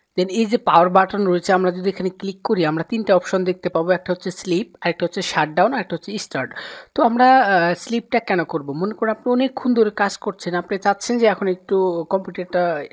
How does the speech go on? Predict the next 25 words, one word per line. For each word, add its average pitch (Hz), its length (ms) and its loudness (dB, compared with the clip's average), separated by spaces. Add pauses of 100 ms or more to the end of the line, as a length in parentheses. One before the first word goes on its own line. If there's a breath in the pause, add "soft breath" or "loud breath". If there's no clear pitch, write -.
আহ, 160 40 -4
রেস্টে 175 420 -2
থাক, 143 300 -6
তখন 196 220 -2
আপনি 185 200 -10
কি 180 140 -12
করবেন? 156 380 -4
স্লিপ 185 320 -8
করে 151 200 -6
রাখবেন। 127 320 -10 (360 loud breath)
অর্থাৎ 180 220 2
আপনি 185 260 -2
যে 190 320 4
যে 214 300 4
অ্যাপস - 380 0 (120)
ওপেন 214 260 -2
করে 202 220 -4
কাজ 202 280 -4
করছেন 165 500 -6
আবার 170 320 0
যখন 214 300 -4
স্লিপ 196 380 -8
থেকে 214 220 -2
on 226 160 4
করবেন 175 460 2